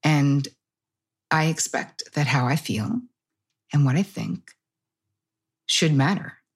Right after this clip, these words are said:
s-, certainly to the people if they're, expect that they're gonna be in my life. They don't need to understand it or agree with it, but they have to care about how I feel. And I think that we've been so habituated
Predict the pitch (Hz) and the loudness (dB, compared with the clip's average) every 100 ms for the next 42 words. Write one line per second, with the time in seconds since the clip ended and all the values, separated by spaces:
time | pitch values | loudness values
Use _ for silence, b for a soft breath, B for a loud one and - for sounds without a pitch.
0 | _ 131 - 226 - 220 247 147 143 156 | _ -8 -4 -4 0 0 2 2 2 0
1 | 139 165 143 139 131 - 139 131 135 _ | 0 0 2 2 0 0 0 0 -4 _
2 | _ - 147 - 151 131 143 147 135 135 | _ -10 -6 -2 -2 -2 -2 0 2 2
3 | 127 123 123 135 - - - _ _ _ | 2 0 0 -2 -6 -10 -20 _ _ _
4 | _ _ - 175 180 156 139 - 139 135 | _ _ 0 2 4 2 0 -2 -2 -2
5 | - 180 175 175 135 127 123 147 190 135 | 0 0 0 -2 -2 -2 0 2 2 2
6 | 127 135 131 135 135 - 131 123 _ - | -2 -2 0 2 0 -2 -4 -6 _ -6
7 | - 135 123 - _ _ _ _ 139 135 | -2 -2 -2 -10 _ _ _ _ 0 2
8 | 123 120 120 123 - 190 135 131 B B | 2 0 0 -2 0 0 2 -2 B B
9 | B B B B B - 170 156 - 185 | B B B B B 0 2 2 0 0
10 | 190 147 - _ _ _ _ - 170 165 | 0 -2 -6 _ _ _ _ 2 4 4
11 | 151 151 139 147 - - - 175 170 151 | 4 2 2 0 -4 -4 0 0 2 2
12 | 139 143 131 151 139 156 170 131 123 117 | 0 -4 -2 0 0 0 2 2 0 -2
13 | - - | -8 -14